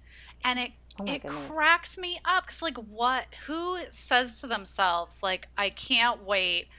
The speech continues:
Speaker 1: I've got to go stand in line and get some Denny's. Like, I'm gonna sit in the parking lot and eat this." I,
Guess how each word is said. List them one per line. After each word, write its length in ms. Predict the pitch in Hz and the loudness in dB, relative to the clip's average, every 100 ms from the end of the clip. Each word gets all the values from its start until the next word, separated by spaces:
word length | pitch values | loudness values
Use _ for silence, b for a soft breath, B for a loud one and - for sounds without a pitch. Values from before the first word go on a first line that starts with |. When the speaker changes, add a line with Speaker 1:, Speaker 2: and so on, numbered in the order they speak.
| B - | B 0
Speaker 1:
I've 240 | 208 202 | 2 2
got 260 | - 196 208 | 6 6 6
to 80 | 262 | 2
go 200 | 233 233 | -2 -2
stand 360 | 226 214 208 208 | -2 -2 0 0
in 140 | 214 | 0
line 400 | 185 175 170 180 | 4 4 2 -4
and 240 | - 196 | -10 -6
get 160 | 185 180 | -4 -4
some 240 | - 233 | -6 -4
Denny's. 680 | 226 262 359 254 160 160 - | 2 4 4 0 -4 -10 -4
Like, 200 | 214 196 - | -2 -2 0
I'm 180 | 208 208 | -2 -2
gonna 220 | 254 269 | -4 -2
sit 180 | 214 196 | -2 -2
in 40 | |
the 60 | 202 | -4
parking 320 | 175 175 196 | -4 -4 -2
lot 120 | 196 | -4
and 80 | 220 | -4
eat 200 | 262 320 | -8 -2
this." 300 | 175 - - - | -2 -2 -6 -4
I, 280 | 202 - | -4 -4